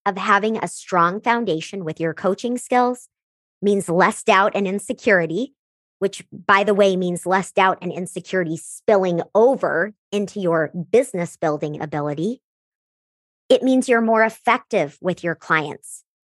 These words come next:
It means more referrals from your clients. It means that it is so much easier for you to sell with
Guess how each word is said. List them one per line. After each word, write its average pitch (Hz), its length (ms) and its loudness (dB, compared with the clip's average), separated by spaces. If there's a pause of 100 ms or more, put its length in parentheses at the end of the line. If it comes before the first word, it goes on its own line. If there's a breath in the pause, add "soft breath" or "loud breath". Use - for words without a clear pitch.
(160)
It 269 160 2
means 262 300 2
more 254 180 2
referrals 247 800 2
from 247 280 0
your 208 180 -2
clients. - 640 -8 (420)
It 226 160 0
means 233 460 0
that 214 180 4
it 196 100 4
is 190 160 0
so 247 460 0
much 247 360 -4 (100)
easier 175 420 -4
for 185 140 -8
you 175 240 -4
to 147 160 -8
sell 185 580 2
with 165 200 -6